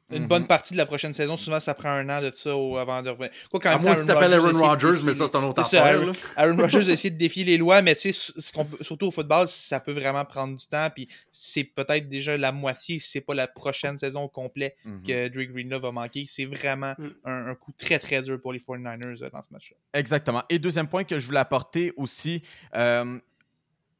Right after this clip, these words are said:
Speaker 2: pour ce qui est de l'attaque des, euh, des forty-niners, on, Oli, tu l'as mentionné, mais George Kittle,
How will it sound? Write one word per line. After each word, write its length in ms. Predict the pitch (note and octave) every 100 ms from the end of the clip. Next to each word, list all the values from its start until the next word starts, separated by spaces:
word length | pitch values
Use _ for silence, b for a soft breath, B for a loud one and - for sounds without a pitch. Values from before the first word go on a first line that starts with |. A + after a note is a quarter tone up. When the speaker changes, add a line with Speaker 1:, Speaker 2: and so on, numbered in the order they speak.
| _ _ _ _ _
Speaker 2:
pour 200 | G#3 A3+
ce 120 | -
qui 80 | G#3
est 60 | A3
de 80 | E3+
l'attaque 640 | D3+ C#3 - F3 F3 - A#2
des, 480 | A#2+ A#2+ C#3 C#3+ D3 A2+
euh, 600 | A2 G#2+ G#2+ G#2+ G#2+ E2 A2 -
des 100 | D3
forty-niners, 1000 | D3+ C3 B2+ A#2+ A#2 B2 B2+ B2 - - _ _ _ _ _ _ _ _ _ _ -
on, 220 | B2 A#2 B2
Oli, 220 | B2+ D3+
tu 160 | - B2+
l'as 80 |
mentionné, 320 | A#2+ A2+ C3 B2+
mais 180 | A2 G#2+
George 300 | C3 B2+ -
Kittle, 460 | G#2 G2+ G#2 G#2